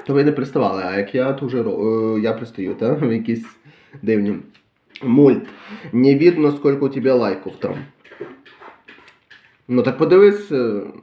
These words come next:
що, а що у тебе не відображає лайки під вчорашнім відео? А ну давайте подивлюся. Та дев'ятнадцять мене відображає, не знаю чому. Я не знаю, чому у тебе не відображає, у мене відображає.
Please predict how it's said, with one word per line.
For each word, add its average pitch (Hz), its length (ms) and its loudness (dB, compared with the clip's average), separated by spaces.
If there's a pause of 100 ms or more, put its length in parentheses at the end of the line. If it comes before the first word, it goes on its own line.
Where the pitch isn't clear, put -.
(120)
що, 110 420 -2 (180)
а 113 80 -4
що 147 180 4
у 139 100 2
тебе 120 240 0
не 120 80 -2
відображає 127 640 0
лайки 113 360 -2
під 104 160 -12
вчорашнім 101 480 -6
відео? 92 180 -8 (760)
А 98 80 -8
ну 107 80 -2
давайте 113 320 2
подивлюся. 107 520 -6 (840)
Та - 80 0
дев'ятнадцять 156 480 4
мене 143 140 0
відображає, 147 540 0
не 113 100 -6
знаю 110 200 -6
чому. - 160 -16 (760)
Я 143 160 6
не 175 100 6
знаю, 185 200 4
чому 151 140 -2
у 143 40 -4
тебе 139 180 2
не 139 100 2
відображає, 131 580 0
у 110 40 -4
мене 139 200 0
відображає. 123 640 -4